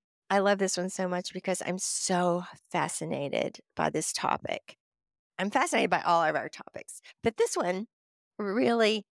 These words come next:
uh, gets me excited, and I've been excited about it for as long as we've lived out here on the farm, which is ten years now. And it's the idea that you can convert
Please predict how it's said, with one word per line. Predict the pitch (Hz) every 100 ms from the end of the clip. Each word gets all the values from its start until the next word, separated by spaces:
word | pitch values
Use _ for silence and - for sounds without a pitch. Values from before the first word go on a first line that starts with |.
| _ _ -
uh, | 202 208 _ - -
gets | 208 -
me | 196
excited, | 180 - 180 165 165 160
and | 160
I've | 165 170
been | 170
excited | 113 165 - - 165 165 156
about | - 143 156 156
it | 151 147 -
for | - - 156 160 156 143 - _ _ _ 180
as | 180
long | 202 196
as | 185
we've | 190 175 180
lived | 170 175
out | 165
here | 170 170 165 160 -
on | 160
the | 160 151 - _ _ _ -
farm, | 143 151 180 175 -
which | 175 180
is | -
ten | - 180 160
years | 151 160 -
now. | 147 135 175 240
And | 208 202
it's | - - -
the | 226
idea | 214 233 226 254 190
that | 185 202
you | 196
can | 208
convert | 208 214 202 240 294